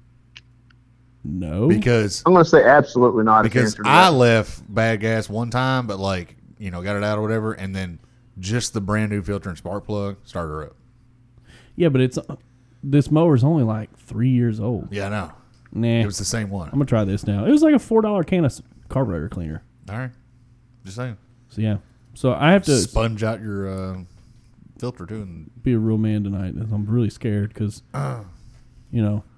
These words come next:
Speaker 2: I mean, I'm, I'm gonna turn one of my cameras over that way in case a big ball of
Speaker 1: Something
Speaker 2: fire.
Speaker 1: explodes out.
Speaker 2: Yeah.
Speaker 1: <laughs> Which leads in, so that confession actually leads into an anomaly that happened to me yesterday. Uh,
Speaker 3: Uh-oh.
Speaker 1: yeah, I went to Lowe's, and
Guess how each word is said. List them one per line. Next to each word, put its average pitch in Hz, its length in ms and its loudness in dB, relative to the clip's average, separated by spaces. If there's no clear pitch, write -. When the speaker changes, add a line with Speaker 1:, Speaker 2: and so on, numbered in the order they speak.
Speaker 2:
I 101 60 -8
mean, 110 100 0
I'm, 151 80 4
I'm 139 160 6
gonna 165 80 6
turn 151 220 4
one 143 80 4
of 123 40 -2
my 104 80 2
cameras 110 400 -2
over 95 280 -2
that 101 300 -4
way 98 440 -2
in 85 160 -12
case 90 320 -8
a - 60 -12
big 95 300 -4
ball 104 120 2
of - 40 2
Speaker 1:
Something 107 40 -6
Speaker 2:
fire. 113 340 4
Speaker 1:
explodes 127 200 2
out. 123 400 6
Speaker 2:
Yeah. 110 120 -2
Speaker 1:
<laughs> - 280 -20
Which - 260 8
leads 208 300 10
in, 196 160 10
so 180 180 6
that 196 200 8
confession 180 460 6
actually 147 280 4
leads 131 300 6
into 123 580 8
an 110 80 4
anomaly 110 760 4
that 113 140 0
happened 107 260 2
to 104 60 0
me 104 140 0
yesterday. 101 600 -2
Uh, 107 40 -2
Speaker 3:
Uh-oh. 123 500 4
Speaker 1:
yeah, 117 180 2
I 123 140 2
went 165 320 6
to 113 260 4
Lowe's, 135 560 8
and 131 320 6